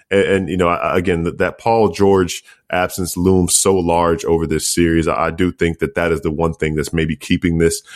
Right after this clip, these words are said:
from being, uh, you know, that box office hit that I might have hyped it up to be, uh, uh, before talking, before talking it through.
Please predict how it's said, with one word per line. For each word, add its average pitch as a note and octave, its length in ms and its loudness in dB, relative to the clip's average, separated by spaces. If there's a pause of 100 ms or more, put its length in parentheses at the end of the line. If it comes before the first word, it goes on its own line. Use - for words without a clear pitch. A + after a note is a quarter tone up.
(140)
from E2 260 -4
being, D#2+ 440 0
uh, D#2 200 0
you D2+ 140 -2
know, D2 120 -2
that D2 200 -4
box D#2+ 300 -4
office D#2 260 -4
hit E2 100 -6
that D#2+ 100 -2
I D#2+ 80 -2
might E2 160 -2
have D#2+ 120 -4 (260)
hyped A2+ 240 0
it G#2+ 80 4
up G#2+ 180 2
to G2+ 100 -2
be, G2 320 2 (200)
uh, F2+ 220 2
uh, F2 160 0
before F#2+ 420 2
talking, F2+ 420 -2
before F2 260 0
talking F2+ 380 -2
it - 160 -10
through. E2 280 2